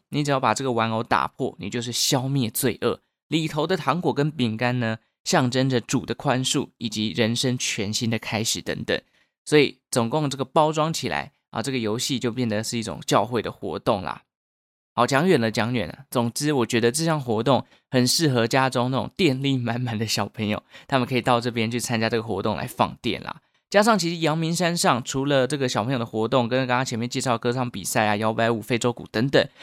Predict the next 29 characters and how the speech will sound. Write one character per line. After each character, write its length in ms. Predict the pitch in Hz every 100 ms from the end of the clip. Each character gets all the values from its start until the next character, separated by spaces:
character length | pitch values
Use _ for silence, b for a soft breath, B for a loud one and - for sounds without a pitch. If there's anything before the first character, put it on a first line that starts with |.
| B -
还 100 | 135
有 100 | 123
相 180 | 135
关 100 | 123
的 80 | 123
导 280 | - 104 135
览 180 | 190 113
活 240 | - 110
动 180 | 123 131
跟 220 | 123 123
文 160 | 113 113
化 220 | 131 104
讲 260 | - - 131
座。 240 | 127 104 b b _
如 80 | 196
果 100 | 240
你 60 | 147
是 140 | 185
对 220 | 180 147
于 100 | 135
一 40 | 147
些， 280 | 151 143
呃， 160 | 139 113
这 100 | 131
个 100 | 127
历 140 | 160
史 140 | 139 110
文 180 | 104 117
化 320 | 139 113